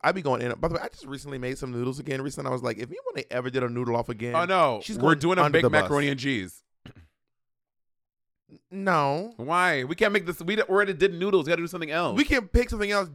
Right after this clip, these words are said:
Speaker 1: You don't, Money. I literally asked you the other day, "What's your specialty?" You want me to go in on your specialty? Bitch, you think I look
Speaker 2: Noodles
Speaker 1: dumb?
Speaker 2: is your
Speaker 1: Do I
Speaker 2: specialty.
Speaker 1: Noodles is not my, Money, you chose, you chose the
Speaker 2: I don't
Speaker 1: noodle off.
Speaker 2: think, I don't think I chose the noodle off.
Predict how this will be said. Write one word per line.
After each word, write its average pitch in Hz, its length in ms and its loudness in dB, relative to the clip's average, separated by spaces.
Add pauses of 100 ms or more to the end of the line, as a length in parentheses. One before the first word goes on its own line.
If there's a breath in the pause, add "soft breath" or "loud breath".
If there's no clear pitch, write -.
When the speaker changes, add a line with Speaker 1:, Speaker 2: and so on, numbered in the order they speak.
Speaker 1:
You 160 140 -16
don't, 220 400 2
Money. 233 240 2
I 262 160 2
literally 226 480 0
asked 165 280 4
you 170 60 -2
the 160 60 0
other 143 100 0
day, 135 40 2
"What's 147 260 0
your 190 80 -2
specialty?" 151 680 -8
You 185 140 -6
want 208 160 -2
me 175 100 -6
to 180 80 2
go 156 220 2
in 170 100 0
on 156 160 -2
your 156 140 2
specialty? 180 600 -2
Bitch, 190 220 2
you - 60 -18
think 240 100 -2
I 262 60 6
look 226 160 2
Speaker 2:
Noodles 170 100 -2 (300)
Speaker 1:
dumb? 247 40 0
Speaker 2:
is 247 160 0
your 269 200 6
Speaker 1:
Do 196 100 6
I 226 40 8
Speaker 2:
specialty. 247 580 2 (160)
Speaker 1:
Noodles 262 480 2
is 247 100 -4
not 233 220 2
my, 214 140 -6 (140)
Money, 226 220 2
you 196 420 2
chose, 254 460 2
you 269 680 0
chose 262 340 6
the 147 100 4
Speaker 2:
I - 20 6
don't - 160 4
Speaker 1:
noodle 180 160 4
off. 127 120 4
Speaker 2:
think, 92 140 -6
I 143 60 2
don't 156 160 0
think 160 140 0
I 139 80 2
chose 127 200 -4
the 117 60 -10
noodle 104 260 -8
off. 80 200 -14